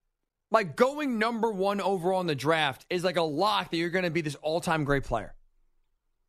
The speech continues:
Let's not pretend that because you're a hyped prospect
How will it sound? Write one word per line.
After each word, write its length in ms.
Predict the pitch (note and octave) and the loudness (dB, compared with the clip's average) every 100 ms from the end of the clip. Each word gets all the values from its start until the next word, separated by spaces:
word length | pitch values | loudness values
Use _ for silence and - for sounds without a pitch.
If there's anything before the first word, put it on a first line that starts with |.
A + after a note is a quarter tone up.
| _ _ _ | _ _ _
Let's 260 | G#3 D4+ - | 0 0 2
not 180 | F4+ E4+ | 0 0
pretend 460 | C#4 - A#3+ B3+ | -6 -2 -2 0
that 100 | G3+ | -2
because 420 | E3+ - A#3+ C4 F3 | -4 -4 -4 -4 -4
you're 180 | A3+ | -2
a 100 | F#3+ | -2
hyped 420 | D#3 - A3+ - - | -2 0 0 -2 -6
prospect 720 | - G#3+ A3 - D3 B2 - | 0 0 0 -2 -2 -2 -6